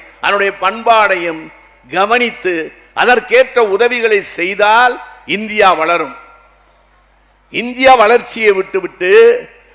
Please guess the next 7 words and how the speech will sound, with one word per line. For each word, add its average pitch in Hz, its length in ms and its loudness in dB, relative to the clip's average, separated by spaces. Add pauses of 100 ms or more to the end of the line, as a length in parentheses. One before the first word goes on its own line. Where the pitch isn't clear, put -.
(120)
மதத்தை 220 600 0
பிடித்து 214 460 -10
கொண்டிருந்தால் 185 800 0 (380)
எந்த 202 320 -2
காலத்திலும் 208 680 0
இந்தியா 180 380 -2
வளராது. 165 800 -2